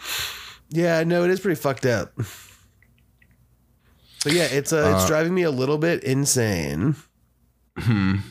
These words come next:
Speaker 2: Well, sounds like something that will get an update. But yeah, I, I just, like, what the, some, like, we've never been able to figure out, like, how to m-, make a printer that doesn't break.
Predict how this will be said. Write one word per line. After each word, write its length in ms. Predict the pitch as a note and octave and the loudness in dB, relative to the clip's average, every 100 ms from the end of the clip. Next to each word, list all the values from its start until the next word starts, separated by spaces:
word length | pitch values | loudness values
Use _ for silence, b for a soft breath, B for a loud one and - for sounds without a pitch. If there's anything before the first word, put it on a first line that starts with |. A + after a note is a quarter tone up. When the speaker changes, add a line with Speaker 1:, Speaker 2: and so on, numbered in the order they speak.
| B _ _ _ - | B _ _ _ -4
Speaker 2:
Well, 680 | G#2+ G#2+ G#2+ G#2 G#2 - _ _ _ _ _ _ | 0 2 2 2 0 -6 _ _ _ _ _ _
sounds 320 | - C#3+ C#3+ | -4 -2 0
like 80 | D#3 | 0
something 220 | C#3+ D3 B2+ | 0 0 0
that 100 | F#2 | 2
will 140 | A2 | 2
get 120 | A#2+ | 2
an 80 | B2 | 2
update. 440 | A#2 A#2+ B2 B2 A#2+ | 2 2 2 0 0
But 180 | A2+ | -2
yeah, 200 | D3 F#3+ | 0 0
I, 320 | - D3 D#3+ E3+ | 0 -2 0 0
I 60 | |
just, 200 | C#4 F#4+ | 2 2
like, 360 | F4+ D#4+ - - _ _ _ _ _ - - B B B B | 0 0 -4 -18 _ _ _ _ _ -20 -20 B B B B
what 420 | A2 D#3 B2 G#2 | 2 2 2 0
the, 180 | A2 - - | -4 -4 -2
some, 300 | - F3 - - | 0 0 -2 -2
like, 300 | A#2+ A#2+ A#2+ | 0 0 -2
we've 180 | A#2+ A#2 | 0 0
never 240 | C3 F3+ | 0 0
been 120 | F#3+ | 0
able 240 | E3 D#3 D3+ | 0 0 0
to 100 | - | -2
figure 300 | - - A#2 | -2 0 2
out, 340 | G#2 G2 F#2+ | 2 2 2
like, 380 | F#2 F2+ E2+ - - | 0 0 -2 -4 -2
how 160 | G2+ | 2
to 280 | G2+ F#2+ - - - _ G2 | 2 2 -2 -14 -20 _ -4
m-, 80 | G2+ | 0
make 240 | G#2+ G#2 | 0 0
a 60 | G2 | -2
printer 520 | - A2+ G#2+ A#2 G#2 | -2 -2 0 0 0
that 100 | G2 | 2
doesn't 280 | F#2 F#2 E2+ | 0 0 0
break. 600 | F2 E2+ D#2+ E2 - | 2 2 2 0 -4